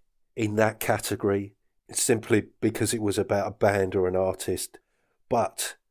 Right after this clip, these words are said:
Rocket Man is a biopic that happens to be a musical as well.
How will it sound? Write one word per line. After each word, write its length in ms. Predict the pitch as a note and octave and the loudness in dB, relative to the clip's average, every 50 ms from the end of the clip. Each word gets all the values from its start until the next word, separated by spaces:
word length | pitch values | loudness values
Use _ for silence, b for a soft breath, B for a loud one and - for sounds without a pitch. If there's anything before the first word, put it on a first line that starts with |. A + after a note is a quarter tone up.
| _ _ _ | _ _ _
Rocket 400 | - A#2 C3+ C3 - - C3+ - | 2 2 2 2 4 0 0 0
Man 360 | G#2 F#2 F2 E2 F2 G2 G#2 - _ _ _ _ _ _ _ _ _ - - | -2 -4 -4 -4 -6 -8 -10 -14 _ _ _ _ _ _ _ _ _ -4 -4
is 160 | A#2+ G#2+ - | 0 0 0
a 40 | A2 | 0
biopic 760 | G2+ - A#2 A2 G#2+ G#2 G2+ - - A2 G2+ - - - b b b b b b | 0 0 2 2 2 0 -2 -2 -4 -4 -4 -4 -8 -18 b b b b b b
that 160 | - - - - | -2 -2 -2 2
happens 460 | - C3 - - - A2+ G#2 - - | 2 2 2 2 0 0 0 2 0
to 80 | G2+ | 0
be 160 | F#2 G2+ G2 F#2 | 0 0 0 0
a 40 | |
musical 720 | F#2+ G2+ G#2 G#2+ G#2 G2 F2+ F#2+ F#2 - - F2+ F2 E2 b b b b b b b | 0 0 2 2 2 2 2 -2 -4 -2 -2 -2 -2 -4 b b b b b b b
as 180 | G2 F#2+ F2+ | -6 -4 -2
well. 420 | G#2 G2 F#2+ F#2+ F2 D#2+ D#2 - | 2 2 4 4 4 2 -2 -4